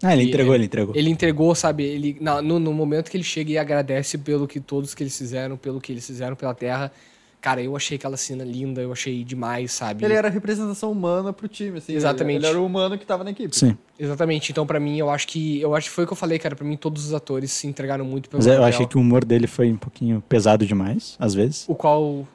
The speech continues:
Speaker 1: Do cameraman, do, do mordomo, do
Speaker 2: Ah, sim,
Speaker 1: Tem
Speaker 2: sim.
Speaker 1: umas horas que não, não me descia muito, tava tipo, "Tá, vamos, vamos pra
Speaker 2: Sim.
Speaker 1: diante", deu de piadinha.
Speaker 2: É que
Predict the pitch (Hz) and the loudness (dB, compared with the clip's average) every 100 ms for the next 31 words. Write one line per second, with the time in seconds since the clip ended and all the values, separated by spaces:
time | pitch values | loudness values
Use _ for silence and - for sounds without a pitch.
0 | - 117 123 117 131 127 117 110 95 95 | 0 6 8 8 4 6 6 6 4 0
1 | 95 98 101 110 110 110 107 101 98 90 | 0 0 2 2 4 4 4 2 -2 0
2 | 160 156 - 151 135 143 147 139 151 147 | 0 0 -2 -4 2 4 6 6 4 4
3 | 151 156 151 151 147 143 143 135 - 151 | 2 4 6 6 4 6 8 6 6 4
4 | 139 139 139 127 - 165 139 156 160 - | 6 4 4 2 4 4 6 6 6 2
5 | _ _ _ _ _ 135 160 185 147 160 | _ _ _ _ _ 0 4 6 8 8
6 | 135 139 139 - 127 113 139 185 196 _ | 8 6 4 4 2 2 -2 -2 -6 _
7 | _ _ _ - 226 269 | _ _ _ -6 -2 -2